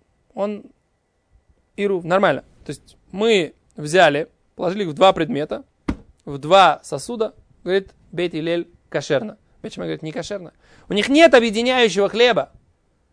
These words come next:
который показывает, что это наше общее место еды. Это наше общее место. А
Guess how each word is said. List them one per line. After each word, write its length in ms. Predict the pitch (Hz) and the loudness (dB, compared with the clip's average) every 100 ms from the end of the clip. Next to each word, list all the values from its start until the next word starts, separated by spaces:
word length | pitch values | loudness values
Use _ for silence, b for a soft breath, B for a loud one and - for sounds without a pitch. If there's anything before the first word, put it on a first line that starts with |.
| _ | _
который 340 | - 151 202 175 | -4 4 4 6
показывает, 520 | 175 214 220 170 156 | 4 4 2 2 -4
что 140 | - | -2
это 160 | 151 156 | -2 0
наше 360 | 175 196 175 | 2 2 0
общее 340 | 180 175 - 156 | -4 -4 -4 -4
место 300 | 170 170 151 | -4 -6 -6
еды. 380 | 151 151 143 - _ _ _ _ _ _ _ | -6 -4 -6 -8 _ _ _ _ _ _ _
Это 120 | 131 143 | -8 -2
наше 260 | 160 151 | -2 -2
общее 380 | 165 170 160 165 | -2 -2 -2 -4
место. 240 | 160 - b b b b b b b | -6 -8 b b b b b b b
А 200 | - 139 | -8 -8